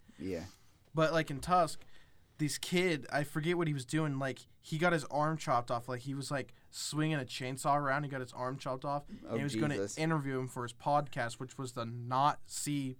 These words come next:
Speaker 2: Party, N O T S E E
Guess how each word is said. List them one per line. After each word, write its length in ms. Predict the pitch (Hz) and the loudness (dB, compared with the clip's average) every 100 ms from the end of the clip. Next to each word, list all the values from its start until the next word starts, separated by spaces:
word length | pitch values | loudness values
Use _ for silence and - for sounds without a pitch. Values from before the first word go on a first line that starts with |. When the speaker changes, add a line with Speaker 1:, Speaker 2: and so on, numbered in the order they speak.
| - | -2
Speaker 2:
Party, 520 | 143 131 139 143 156 - - - - _ _ 127 | 2 2 0 -4 -4 -10 -20 -20 -20 _ _ -4
N 140 | 147 | 0
O 140 | 143 | 0
T 480 | 135 147 135 135 139 - - - | -2 -2 -2 -2 -4 -10 -20 -6
S 220 | 131 127 | -4 -4
E 60 | 139 | -6
E 420 | 127 131 131 | -4 -4 -4